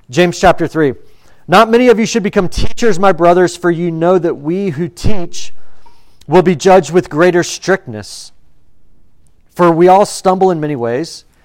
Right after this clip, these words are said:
And if anyone does not stumble in what he says, he is a perfect man, able also to bridle his whole body. If we put bits into the mouths of horses so that they obey us,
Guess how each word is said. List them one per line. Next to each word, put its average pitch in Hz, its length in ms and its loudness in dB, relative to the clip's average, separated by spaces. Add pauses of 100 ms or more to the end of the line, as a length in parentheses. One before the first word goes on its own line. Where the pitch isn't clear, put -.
(720)
And 165 120 -2
if 180 120 0
anyone 208 260 2
does 170 180 -2
not 170 300 0
stumble 196 460 -2
in 165 100 -6
what 165 180 -2
he - 140 2
says, 147 640 0
he 180 80 -2
is 151 100 -2
a 165 60 -4
perfect - 560 -10
man, 110 280 -12
able 180 480 -2 (340)
also 147 640 -2 (300)
to 175 120 -4
bridle 147 400 0
his 143 160 -8
whole 131 140 -8
body. 113 400 -2 (1300)
If - 140 -14
we 262 80 -2
put 185 320 -2
bits 160 400 0
into 160 180 -10
the 143 100 -4
mouths 135 320 -4
of - 100 -12
horses 127 640 -8
so 151 120 -10
that 127 120 -8
they 127 140 -6
obey 107 340 -8
us, - 360 -16